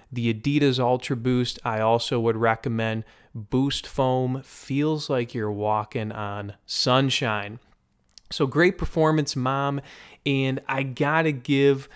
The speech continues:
some props also to my brother. He had a monster kick at the finish in the Saucony Endorphin Shifts. And Beth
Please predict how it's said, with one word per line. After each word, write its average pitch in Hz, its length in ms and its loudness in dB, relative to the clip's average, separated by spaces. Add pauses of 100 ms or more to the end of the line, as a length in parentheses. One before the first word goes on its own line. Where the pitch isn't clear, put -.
(140)
some 127 260 0
props 135 500 -2
also 123 540 0
to 120 320 -2
my 104 220 -2
brother. 139 640 0 (220)
He 120 220 -4
had 113 280 -2
a 110 160 -4
monster 117 720 -4
kick - 560 -4
at 120 160 -4
the 120 80 -6
finish 165 560 -2 (280)
in 113 100 -6
the 104 60 -4
Saucony 110 540 -2
Endorphin 107 540 -6
Shifts. - 560 0 (400)
And 156 400 0
Beth 202 380 2